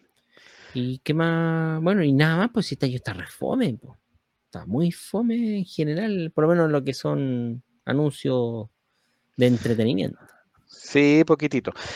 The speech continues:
Speaker 2: Recuerden que si tienen cualquier tema a proponernos, ya tenemos tres en carpeta, eh, más lo que está preparando Don,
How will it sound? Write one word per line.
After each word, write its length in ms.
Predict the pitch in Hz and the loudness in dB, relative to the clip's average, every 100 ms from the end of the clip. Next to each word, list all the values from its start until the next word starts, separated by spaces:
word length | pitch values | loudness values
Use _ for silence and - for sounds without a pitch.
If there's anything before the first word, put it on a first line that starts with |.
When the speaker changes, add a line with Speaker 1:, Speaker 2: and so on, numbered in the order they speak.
| - - | -14 2
Speaker 2:
Recuerden 500 | 135 - 254 277 269 | 6 12 12 12 10
que 140 | 208 | 8
si 100 | 190 | 10
tienen 220 | 156 202 | 10 8
cualquier 320 | 208 147 - 180 | 8 6 6 6
tema 360 | 190 190 185 - | 6 10 10 12
a 160 | - - | 10 10
proponernos, 560 | - 131 135 196 202 | 8 6 8 8 8
ya 120 | 170 | 10
tenemos 340 | 151 151 175 156 | 10 8 6 4
tres 200 | - 165 | 8 10
en 60 | 196 | 10
carpeta, 720 | 165 143 - 180 127 147 170 | 8 6 6 8 10 10 8
eh, 360 | - 123 127 120 | 4 4 4 4
más 200 | 120 156 | 8 8
lo 120 | 156 | 8
que 60 | 127 | 4
está 160 | - 143 | 8 8
preparando 1160 | 131 113 131 139 127 120 117 110 110 110 107 98 | 10 10 10 8 6 6 6 6 6 4 2 6
Don, 360 | 139 160 139 | 8 8 6